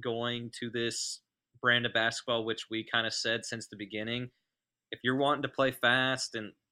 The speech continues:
have your defense lead to your offense and having to shoot forty-threes, I mean, I, I'm a happy man having those three guys shoot at the clip that they're shooting and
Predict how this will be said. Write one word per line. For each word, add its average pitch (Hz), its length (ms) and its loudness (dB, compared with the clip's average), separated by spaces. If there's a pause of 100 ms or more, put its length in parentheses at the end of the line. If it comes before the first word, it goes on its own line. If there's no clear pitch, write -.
(200)
have 120 140 6
your 123 140 -2
defense 123 420 -4
lead 127 160 -2
to 123 60 -4
your 117 200 4
offense 120 360 0
and 110 100 -10
having 117 300 2
to 113 40 -4
shoot 123 300 -4
forty-threes, 120 760 0 (540)
I 110 120 -2
mean, 107 240 -2 (400)
I, 123 260 6
I'm 131 220 4
a 131 40 0
happy 127 320 4
man 120 540 -2 (300)
having 117 240 4
those 117 240 0
three 117 260 -2
guys 107 400 4
shoot 110 400 0 (460)
at 117 120 4
the - 60 -12
clip - 320 -4
that 107 160 -2
they're 107 160 4
shooting 107 560 -6
and 95 160 -12